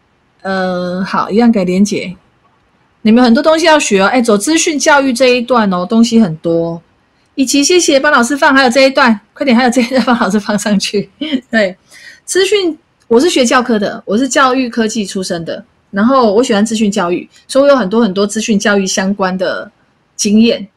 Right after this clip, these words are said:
跟，对，就教学啦。好了，同学有问题可以尽量问我，没有关系哈。那到老师粉专也可以问，好不好？好吧，来，那我们今天到这里，哎，快给我填问卷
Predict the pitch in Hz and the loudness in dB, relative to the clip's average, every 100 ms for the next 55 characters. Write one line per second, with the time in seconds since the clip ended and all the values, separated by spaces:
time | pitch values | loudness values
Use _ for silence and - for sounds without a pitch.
0 | - 196 190 196 202 202 _ _ _ - | -4 -2 0 -2 -4 -6 _ _ _ -4
1 | 196 233 220 226 - - 156 185 196 269 | -2 0 0 0 -2 -6 -4 -4 -2 -2
2 | 339 320 330 294 262 233 262 247 247 220 | 0 0 0 0 0 0 0 0 2 0
3 | 180 185 175 175 190 190 185 285 277 - | -2 -4 -4 -4 -4 -2 0 2 2 0
4 | - 349 262 233 269 214 233 220 175 202 | -2 2 2 2 0 0 0 0 -2 -4
5 | 170 190 196 202 - 180 196 - - _ | -2 0 -2 -4 -10 -4 -2 -2 -4 _
6 | _ - 240 285 277 262 302 - - 330 | _ -4 2 2 4 0 -2 -8 -2 0
7 | 277 311 311 302 330 262 311 330 - - | 2 0 0 0 0 0 -2 -2 -10 -20
8 | _ - 285 240 247 226 208 180 185 180 | _ -2 -2 0 0 0 0 -4 -4 -4
9 | 160 190 | -6 -8